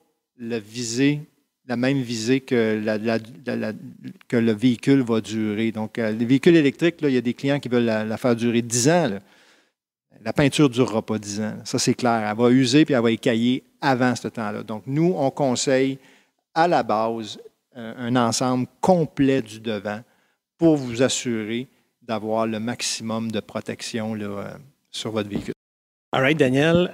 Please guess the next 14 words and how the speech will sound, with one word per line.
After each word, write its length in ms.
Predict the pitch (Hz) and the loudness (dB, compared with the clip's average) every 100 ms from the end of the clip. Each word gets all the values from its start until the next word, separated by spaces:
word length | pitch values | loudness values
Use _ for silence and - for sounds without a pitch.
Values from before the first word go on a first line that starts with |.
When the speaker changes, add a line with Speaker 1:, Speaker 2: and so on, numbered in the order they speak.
| - | -2
Speaker 2:
Euh, 300 | 127 123 120 | 0 0 -2
écoute, 420 | 120 175 180 - | 2 4 4 2
euh, 280 | 135 131 127 - - _ _ | 4 2 0 -6 -20 _ _
on 80 | 139 | 0
a 100 | 127 | 0
fait, 240 | - 139 | 0 0
euh, 200 | 151 131 131 | 2 4 4
on 40 | |
a 60 | 127 | 2
fait 180 | 175 | 2
le 100 | 147 | 2
tour 300 | 123 170 185 | 4 6 6
de, 300 | 151 147 131 123 | 4 4 4 0
de 280 | 120 117 | -4 -6